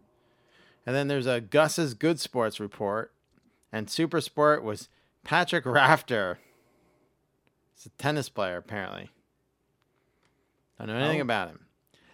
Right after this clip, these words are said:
Speaker 1: Then there was
Speaker 2: Nope.
Speaker 1: M-, Mighty Funny's mini jokes.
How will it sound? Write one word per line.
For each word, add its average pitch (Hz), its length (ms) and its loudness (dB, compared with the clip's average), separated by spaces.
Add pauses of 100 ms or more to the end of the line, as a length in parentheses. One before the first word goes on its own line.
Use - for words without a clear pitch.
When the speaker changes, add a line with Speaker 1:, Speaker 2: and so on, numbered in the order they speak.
Speaker 1:
Then 156 160 4
there 170 120 4
was 135 260 4
Speaker 2:
Nope. 127 180 -2 (160)
Speaker 1:
M-, 127 60 -10
Mighty 165 340 2
Funny's 156 440 -2
mini 127 260 -2
jokes. 80 500 -12